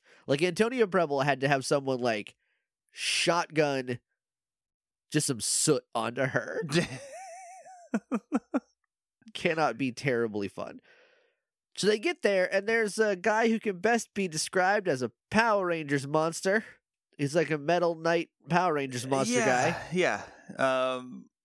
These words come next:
Speaker 2: they fight him. <laughs>
Speaker 1: He's also very cordial, though. He's like, "Hey, what are you doing here?" And they're like, "Time to die, asshole!" And then <laughs> and he's just like, he's like, "Wait a minute." So they start fighting him.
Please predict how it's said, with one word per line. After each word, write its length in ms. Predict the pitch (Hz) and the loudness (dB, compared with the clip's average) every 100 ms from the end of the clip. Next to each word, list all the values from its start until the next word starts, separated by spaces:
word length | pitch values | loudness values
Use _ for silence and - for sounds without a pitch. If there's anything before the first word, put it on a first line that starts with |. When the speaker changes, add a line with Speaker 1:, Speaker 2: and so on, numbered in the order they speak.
| _ | _
Speaker 2:
they 220 | 139 139 147 | -4 -2 -2
fight 320 | - 139 139 | 0 -2 -2
him. 440 | 120 - - 151 - - | -6 -6 -10 -18 -10 -8
<laughs> 60 | 587 640 679 571 180 - | -8 -12 -18 -10 -10 -8
Speaker 1:
He's 280 | - 220 285 | -2 0 2
also 460 | - 262 349 359 349 | 0 0 0 0 0
very 460 | 180 208 226 233 208 | 0 2 2 0 -4
cordial, 540 | - 190 233 202 170 | -2 2 2 2 2
though. 220 | 147 123 | 2 2
He's 120 | 135 131 | 2 0
like, 120 | 123 | 0
"Hey, 300 | 143 185 143 | 2 2 2
what 100 | 127 | 0
are 40 | 143 | 0
you 60 | |
doing 240 | 151 190 127 | 2 0 0
here?" 480 | 120 101 92 113 - _ _ _ _ _ _ _ | -4 -4 -4 -6 -12 _ _ _ _ _ _ _
And 140 | 151 | 0
they're 100 | 160 | 2
like, 320 | 156 151 120 - - | 2 2 0 -4 -2
"Time 180 | 226 294 | 2 2
to 120 | 147 - | 0 4
die, 320 | 269 294 226 | 4 4 2
asshole!" 760 | 185 196 - - - - 240 254 | 2 0 -2 -8 -2 2 4 4
And 160 | 170 | 2
then 100 | 175 - - - - 831 | 2 2 -4 -6 -6 -6
<laughs> 440 | 719 698 415 - | -6 2 2 4
and 100 | 196 | 4
he's 160 | 233 220 | 4 4
just 80 | 240 | 4
like, 140 | 208 | 4
he's 100 | 214 | 2
like, 120 | 208 | 2
"Wait 180 | 202 320 | 2 2
a 60 | 226 | 2
minute." 300 | 190 214 254 _ _ - - _ _ | 2 0 -2 _ _ -20 -20 _ _
So 120 | - | 0
they 40 | 208 | 2
start 240 | 247 214 | 2 2
fighting 300 | 175 160 160 | 2 2 2
him. 360 | 165 147 139 | 2 2 0